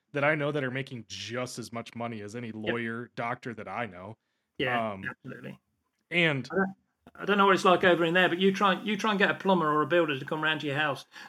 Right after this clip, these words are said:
Speaker 2: You know, they're like, the, the, the old expression is they're like rocking horse poo. You can't find 'em.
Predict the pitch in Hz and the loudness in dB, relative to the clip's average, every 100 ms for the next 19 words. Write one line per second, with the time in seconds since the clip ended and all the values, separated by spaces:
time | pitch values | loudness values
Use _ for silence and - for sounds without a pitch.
0 | - 160 151 151 165 165 - - - - | -6 -2 0 2 2 2 2 -4 -8 -6
1 | - 165 175 - 85 - 170 170 180 180 | -6 -2 -2 -2 -6 -8 -2 2 2 2
2 | - 175 - 156 143 156 160 170 160 185 | 2 2 2 -2 0 2 2 2 2 2
3 | 190 147 143 139 - 147 139 143 196 156 | 0 -4 -4 -4 -4 -4 -4 -2 0 0
4 | 139 175 175 135 | 0 -2 -2 -4